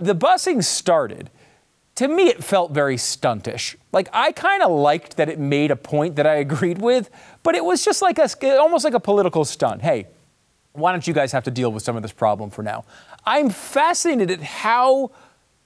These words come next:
everyone in New York, in Chicago, in D C, they seem to have no ability to figure out how to do anything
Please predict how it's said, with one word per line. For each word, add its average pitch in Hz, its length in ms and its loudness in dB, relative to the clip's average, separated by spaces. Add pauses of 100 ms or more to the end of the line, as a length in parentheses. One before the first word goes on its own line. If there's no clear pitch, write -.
(540)
everyone 247 800 2
in 160 240 0
New 127 100 2
York, 240 480 2
in 135 140 -6
Chicago, 233 720 0
in 156 140 -2
D 143 200 -2
C, 247 400 -2 (400)
they 220 160 2
seem 359 300 2
to 349 40 0
have 247 300 -2
no 208 460 2
ability 214 500 2
to 165 80 -4
figure 196 320 0
out 180 120 2
how 185 140 0
to 196 80 -2
do 190 160 2
anything 196 460 0